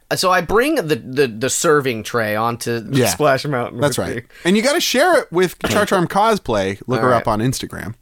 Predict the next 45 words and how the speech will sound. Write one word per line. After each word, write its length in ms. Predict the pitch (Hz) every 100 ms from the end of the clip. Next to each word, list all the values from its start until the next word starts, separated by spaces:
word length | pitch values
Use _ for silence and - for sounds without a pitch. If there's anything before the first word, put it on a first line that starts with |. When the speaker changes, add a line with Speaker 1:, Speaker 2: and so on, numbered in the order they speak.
| _ -
Speaker 1:
Okay, 260 | 104 - 95
yeah. 140 | - - - _ -
Everyone 320 | 101 107 107
do 140 | 92 57
that. 260 | 50 50 _ _ _ _ _ _ _
There 100 | -
won't 200 | 117 120
be 80 | 117
pictures 400 | 107 101 - 80
of 80 | 78
this. 340 | 50 - - _ _ _ _ _
Speaker 2:
Not 260 | - 156 151
of 60 |
Speaker 1:
Prob-, 100 | 95
Speaker 2:
this. 260 | 131 143 95
Speaker 1:
probably. 560 | 80 69 110 - - 120
Speaker 2:
Maybe 240 | 127 110
not. 160 | 92 - - _ _ -
Maybe 180 | 117
not 240 | 107 123 117
yet. 100 | 120
Speaker 1:
Um, 200 | 101 95 - _ _ _ - - - - _ _ _ _ -
Speaker 2:
And 120 | 156
you 80 | 156
guys 220 | 156 160
gotta 220 | - 190 190
eat 220 | 135 139
the 80 | 160
meal. 420 | 190 240 113 87 - _ _
Speaker 1:
Yeah, 180 | 151 165
if 80 | 165
there's 140 | 381
two 280 | - - 370
of 120 | 302
us, 160 | 131 -
that 120 | 135
makes 220 | 135 117
it 60 | 113
a 40 |
lot. 200 | 107 110
We 80 | 135
just 140 | 160
scarf 300 | - 151 -
it 80 | 196
down, 380 | 135 123 120 120